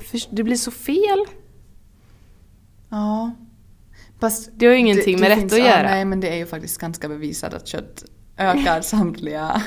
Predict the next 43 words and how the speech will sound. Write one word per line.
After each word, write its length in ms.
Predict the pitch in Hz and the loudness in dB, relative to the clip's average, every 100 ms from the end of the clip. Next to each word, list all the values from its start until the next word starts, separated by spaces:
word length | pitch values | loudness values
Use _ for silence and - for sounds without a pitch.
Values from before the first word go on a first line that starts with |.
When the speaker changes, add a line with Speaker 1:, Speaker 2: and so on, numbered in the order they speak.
| - - 440 220 | -2 6 6 6
Speaker 2:
risker 480 | 226 214 - 190 180 | 2 2 -2 -2 -2
för 480 | - 170 175 202 208 | -4 -4 -4 -6 0
Speaker 1:
Ja. 500 | 269 247 269 285 320 240 | 8 12 12 12 8 0
Speaker 2:
i 60 | |
alla 160 | 190 190 | -4 -4
fall 200 | 190 175 | -6 -6
rött. 360 | 175 - - - | -8 -14 -20 -10
Ja, 360 | 180 170 165 - | -4 -2 -4 -2
och 60 | |
Speaker 1:
Men 80 | 247 | 4
det 60 | 294 | 4
är 20 | |
också 120 | 277 | 4
Speaker 2:
just 100 | 254 | 6
Speaker 1:
så 60 | 370 | 8
här 60 | |
att 40 | 285 | 8
Speaker 2:
andra. 120 | 240 | 6
Speaker 1:
man 140 | 233 226 | 4 8
går 160 | 226 | 8
emot 380 | 226 220 196 185 | 8 4 2 0
vissa 480 | 214 - 185 156 160 - - - | -2 2 2 2 0 -6 -18 -6
normer. 880 | 214 208 208 196 175 185 180 170 165 190 | 0 4 4 4 2 -2 -6 -6 -6 -6
Speaker 2:
Ja. 380 | 196 190 190 190 - - - | -4 -4 -6 -12 -20 -20 -16
Att 220 | - 196 | -8 -4
man 180 | 208 202 | -2 -2
ser 240 | 202 233 214 | 0 2 2
en 140 | 208 | 2
norm 300 | 180 170 165 | 0 -2 -4
och 180 | 170 170 | -10 -10
så 80 | 185 | -6
man 140 | 180 | -4
måste 380 | 180 175 - 180 | -4 -6 -8 -10
gå 200 | 180 180 | -8 -4
emot 240 | 196 202 - | -2 -2 -2
den. 80 | - | 4
Speaker 1:
Ja. 300 | 254 190 - - | 6 6 4 -4
Speaker 2:
Eller 100 | 185 | -10
så 180 | - 180 | -8 -10
tänker 280 | 185 175 - | -10 -12 -10
jag, 100 | 185 | -8
ja, 220 | 185 190 - - | -6 -8 -12 -8
kanske. 420 | 220 208 196 | -8 -6 -6